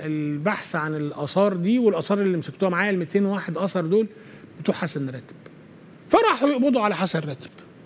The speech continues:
قال لك عشان الراجل بيتاجر في الاثار، مع ان حسن راتب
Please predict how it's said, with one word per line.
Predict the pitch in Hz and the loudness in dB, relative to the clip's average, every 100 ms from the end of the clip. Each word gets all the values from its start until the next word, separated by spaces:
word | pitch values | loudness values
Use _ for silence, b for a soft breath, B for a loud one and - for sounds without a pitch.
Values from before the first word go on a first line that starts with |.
| - 233 | -4 2
قال | 247 | 4
لك | 226 185 | 4 0
عشان | 175 208 214 202 | 0 0 2 0
الراجل | 175 202 233 | 0 2 2
بيتاجر | 208 185 226 214 | 2 2 2 0
في | 170 | -2
الاثار، | 147 143 151 - - B B B - | -6 -4 -6 -8 -20 B B B 0
مع | 175 302 | 4 6
ان | 330 | 6
حسن | 294 277 247 | 4 4 4
راتب | 277 277 | 4 4